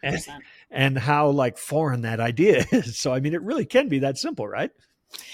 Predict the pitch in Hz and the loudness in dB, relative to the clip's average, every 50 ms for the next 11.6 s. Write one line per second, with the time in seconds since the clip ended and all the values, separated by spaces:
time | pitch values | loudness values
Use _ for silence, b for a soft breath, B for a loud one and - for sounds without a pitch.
0 | B B B 226 240 240 247 220 240 247 277 285 285 262 269 262 226 220 214 208 | B B B 0 0 2 4 4 4 4 4 2 0 0 -2 -2 -2 -4 -6 -4
1 | - 202 202 190 175 175 - 185 180 180 180 185 131 - - - - - 196 190 | -4 -2 -2 -2 -4 -4 -4 -6 -6 -6 -4 -6 -10 -10 -12 -16 -10 -8 -6 -4
2 | 185 196 202 220 208 202 190 180 196 220 214 - 202 185 185 208 247 269 233 190 | -4 -2 0 2 0 0 0 -2 -2 -2 -2 -2 -4 -2 0 0 0 0 0 0
3 | 180 - 175 175 - - 233 226 226 208 208 208 196 196 202 196 190 196 202 196 | -4 -4 -8 -10 -8 -6 -6 -6 -4 -4 -4 -2 -4 -4 -6 -6 -6 -6 -6 -6
4 | 180 175 190 190 170 170 170 175 190 202 202 - 208 202 208 208 208 196 180 175 | -8 -8 -6 -6 -6 -4 -6 -6 -6 -8 -10 -10 -8 -6 -4 -4 -2 -2 -4 -4
5 | 175 170 180 175 175 170 170 165 B B B B B - 175 180 180 160 175 170 | -4 -4 -4 -2 -2 -2 -2 -4 B B B B B 0 2 2 2 0 0 0
6 | 175 190 196 202 185 175 175 165 175 - 190 180 185 202 208 233 220 226 233 - | 0 -2 -4 -4 -6 -4 -6 -8 -8 -8 -6 -6 -6 -4 -4 -6 -6 -6 -6 -6
7 | 180 175 170 B B B B 175 180 160 90 - - - - 170 180 220 226 214 | -6 -6 -6 B B B B -4 -4 -4 -6 -10 -12 -10 -8 2 2 2 2 2
8 | 214 214 214 233 233 208 196 190 185 196 196 180 175 - - 185 180 - - 208 | 0 -2 0 0 0 -2 0 0 -2 -2 -2 -4 -6 -4 -2 -2 -2 -2 -2 -2
9 | 202 202 208 208 208 - 185 170 165 147 123 - 165 180 190 185 - 196 196 190 | 0 0 0 -2 -4 -8 -6 -4 -4 -4 -6 -8 -8 -8 -8 -8 -6 -6 -6 -4
10 | 208 180 175 170 170 - 170 170 170 175 - - 208 208 208 - - 180 160 175 | -4 -4 -4 -6 -6 -6 -6 -6 -6 -8 -6 -6 -6 -6 -6 -8 -10 -10 -8 -6
11 | 180 190 185 - - 175 185 190 190 180 175 180 | -6 -6 -6 -8 -8 -8 -6 -6 -4 -4 -6 -6